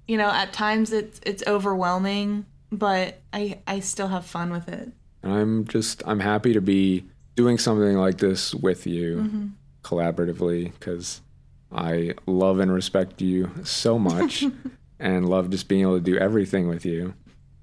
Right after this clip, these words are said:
Speaker 2: So it's nice having something. It's almost like creating a legacy, 'cause this is gonna be on the internet forever.
Speaker 1: <laughs>
Speaker 2: We can always listen back on this.
Speaker 1: Yeah.
Speaker 2: And
Speaker 1: You're gonna
Speaker 2: that
Speaker 1: make me cry. <laughs>
Speaker 2: Sorry.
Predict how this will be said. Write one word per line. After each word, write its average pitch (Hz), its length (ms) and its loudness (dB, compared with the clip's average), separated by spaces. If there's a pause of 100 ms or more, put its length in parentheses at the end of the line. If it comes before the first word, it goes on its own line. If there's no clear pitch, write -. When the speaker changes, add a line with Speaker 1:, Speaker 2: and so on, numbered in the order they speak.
(100)
Speaker 2:
So 90 260 2
it's 90 160 0
nice 98 240 2
having 98 340 0
something. 92 380 0
It's 92 160 -2
almost 98 280 2
like 95 140 2
creating 95 400 4
a 85 60 0
legacy, 90 680 0 (500)
'cause 220 160 -2
this 196 180 -2
is 98 80 -4
gonna 101 180 2
be 101 120 4
on 101 120 2
the 101 80 4
internet 98 300 2
forever. 90 580 2
Speaker 1:
<laughs> - 60 -2 (680)
Speaker 2:
We 92 100 -6
can 92 160 -2
always 92 300 2
listen 95 320 2
back 92 260 2
on 87 160 0
this. 87 380 -4
Speaker 1:
Yeah. 190 340 -8 (160)
Speaker 2:
And 190 100 -2
Speaker 1:
You're - 100 4
gonna - 0 -
Speaker 2:
that 269 60 4
Speaker 1:
make 269 140 2
me 262 120 0
cry. 233 420 -4 (180)
<laughs> 349 160 -8
Speaker 2:
Sorry. 80 480 -4